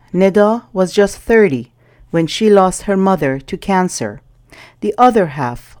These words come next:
of her Iranian revolutionary bloodline. In the wake of her mother's death, she embarked on a journey to uncover the hidden truth in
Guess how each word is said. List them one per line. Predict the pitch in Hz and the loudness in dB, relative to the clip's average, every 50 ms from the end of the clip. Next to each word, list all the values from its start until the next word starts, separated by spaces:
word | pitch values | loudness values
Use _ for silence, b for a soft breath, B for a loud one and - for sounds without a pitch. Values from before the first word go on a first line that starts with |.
| _ - | _ -10
of | 151 - - | -10 -10 -8
her | - 160 143 156 | -8 -6 -2 0
Iranian | 147 143 147 165 175 180 180 175 175 170 170 156 | 0 0 0 0 0 0 0 0 0 0 0 0
revolutionary | 160 151 143 147 143 151 147 - - 156 147 143 139 139 139 143 | -2 -2 -2 -2 -4 -4 -6 -6 -6 -4 -4 -2 -2 -2 -4 -4
bloodline. | 139 135 - 156 160 165 160 - 127 117 110 110 110 123 - _ _ _ _ _ B B B B B B B B B B B B | -6 -6 -4 -2 -2 -2 -2 -4 -4 -4 -4 -6 -8 -10 -14 _ _ _ _ _ B B B B B B B B B B B B
In | - 220 220 | 2 2 4
the | 214 226 214 | 6 4 4
wake | 202 233 240 254 285 - - - - | 4 4 2 2 0 -2 -8 -6 -6
of | 214 - | -6 -4
her | - 226 226 | -2 -2 0
mother's | 214 208 214 214 202 220 208 208 202 190 - | 2 2 2 2 2 4 2 2 2 0 -4
death, | _ - 190 175 127 120 139 - - _ _ b b b b b | _ -2 -2 -2 -2 -4 -8 -14 -20 _ _ b b b b b
she | b - - - 170 170 | b -16 -10 -6 -4 -2
embarked | 165 156 151 175 185 202 208 214 214 214 _ _ b b b b b b | -2 -2 0 0 2 2 2 2 0 -6 _ _ b b b b b b
on | - 170 170 | -2 0 0
a | 160 151 | 0 -2
journey | 143 - 165 160 156 160 165 170 185 208 226 - _ _ _ | -4 -4 -4 -2 0 0 0 0 0 -2 -4 -8 _ _ _
to | - - - | -10 -6 -4
uncover | 185 180 185 185 - - 220 214 185 170 170 160 156 | -2 -2 -2 -2 -4 -2 -2 -2 0 0 -2 -4 -4
the | 143 - 160 | -4 -6 -8
hidden | 156 - 226 190 202 202 196 190 | -6 -4 -2 0 0 0 0 -2
truth | - - - 214 196 147 127 - _ - b b b b b b b b b 165 | -6 -6 -4 -2 -2 -2 -6 -8 _ -20 b b b b b b b b b -4
in | 160 | -2